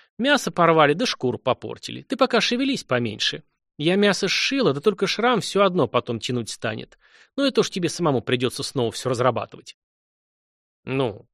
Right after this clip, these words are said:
шкура-то бог с ней, я не баба, чтобы за красоту переживать», — отмахнулся парень. «Главное, чтобы мышцы нормально служили».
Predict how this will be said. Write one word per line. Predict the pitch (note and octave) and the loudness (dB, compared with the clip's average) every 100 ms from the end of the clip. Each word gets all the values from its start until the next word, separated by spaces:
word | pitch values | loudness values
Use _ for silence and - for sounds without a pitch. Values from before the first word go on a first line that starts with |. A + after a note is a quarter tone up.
| _ | _
шкура-то | - - A#2+ - | -8 -4 -4 -4
бог | A2 C#3+ A#3 | -2 0 0
с | - | -2
ней, | B2+ | -2
я | B2 | 2
не | C#3 C3 | 2 4
баба, | B2 A3 A3+ | 4 4 2
чтобы | D#3+ C3 | -4 -6
за | |
красоту | B2 C#3 C#3+ C3 | -4 -4 -2 -4
переживать», — | A#2+ A#2+ A#2 B2 A2+ - | -4 -4 -2 -2 -4 -8
отмахнулся | - C#3 - A2+ - | -4 -2 -2 -6 -8
парень. | B2 A#2 G#2 B2+ _ _ _ _ | -4 -4 -4 -10 _ _ _ _
«Главное, | B2+ E3+ B3+ A#3 | 2 4 4 2
чтобы | - G#3 | 0 0
мышцы | A3 C#4+ - | 2 -2 -2
нормально | C#3 C3 B2+ G#2+ | 0 2 0 -4
служили». | G#2 C3+ A2 G#2 - | -8 -6 -4 -6 -10